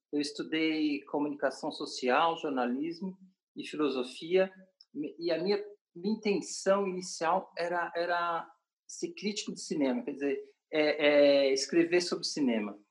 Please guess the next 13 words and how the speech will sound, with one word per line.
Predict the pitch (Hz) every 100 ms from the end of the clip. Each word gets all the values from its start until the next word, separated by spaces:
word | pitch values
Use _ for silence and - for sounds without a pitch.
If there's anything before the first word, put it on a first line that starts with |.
| _ _ _ _ -
É, | 135 139 139 139 135 131 131 131 131 262 262 127 127 - - - _ _
vamos | 156 175 185
dizer, | - 175 180 -
eu | 170
tive | 170 208
uma | 214 214
formação | 202 175 180 196 190
muito, | 185 185 208 - - 196 185 175 165 156 151 143 - 175 - - _ 139
ahm, | 147 143 139 135 135 135 139 - - _ _ _ -
influenciada | 156 - 180 175 170 170
pelo | 170
pensamento | 170 170 165 160 -
francês, | 143 135 - 185 190 190 190 -